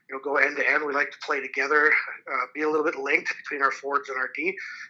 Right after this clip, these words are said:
and we get scoring from three of, well, pretty much all our lines. If we look, you know, we get three lines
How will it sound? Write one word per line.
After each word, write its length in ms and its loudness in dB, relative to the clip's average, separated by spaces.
and 320 0
we 80 -2
get 140 4
scoring 400 4
from 180 -6
three 340 -6
of, 80 -2
well, 120 -6
pretty 240 -6
much 160 0
all 180 2
our 140 2
lines. 240 -4
If 100 -20
we 140 -18
look, 160 -2
you 60 -14
know, 100 -8
we 120 -6
get 120 -4
three 220 -4
lines 260 2